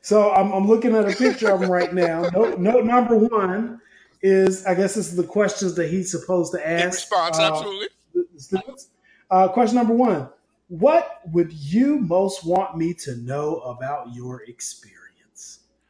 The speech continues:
Speaker 1: Question number two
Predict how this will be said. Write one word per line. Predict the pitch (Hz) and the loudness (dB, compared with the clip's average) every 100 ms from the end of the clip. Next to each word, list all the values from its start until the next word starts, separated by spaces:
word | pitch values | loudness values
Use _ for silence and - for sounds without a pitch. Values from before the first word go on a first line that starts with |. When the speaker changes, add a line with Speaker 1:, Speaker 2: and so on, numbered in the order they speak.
| _ _ _ _ _ _ _ _ _ _ | _ _ _ _ _ _ _ _ _ _
Speaker 1:
Question | 220 233 233 254 | 0 2 0 0
number | 220 220 220 | 2 2 2
two | 214 302 180 127 | 0 -2 -2 -2